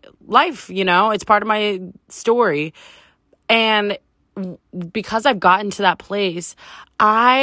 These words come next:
am just so, so able to just kind of just ricochet the negative off me and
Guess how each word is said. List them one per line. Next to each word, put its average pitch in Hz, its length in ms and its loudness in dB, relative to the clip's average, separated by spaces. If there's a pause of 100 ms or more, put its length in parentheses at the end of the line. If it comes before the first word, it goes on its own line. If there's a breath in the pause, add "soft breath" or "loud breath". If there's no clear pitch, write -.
(140)
am 277 200 -2
just 247 320 -4 (140)
so, 220 1040 2 (880)
so 208 920 2 (140)
able 208 540 0
to 208 380 -4
just 180 340 -4 (920)
kind 247 360 -6
of 240 80 -2
just 208 260 -2 (300 loud breath)
ricochet 196 520 2
the 202 120 2
negative 185 420 2
off 170 320 4
me 262 260 0
and 190 560 2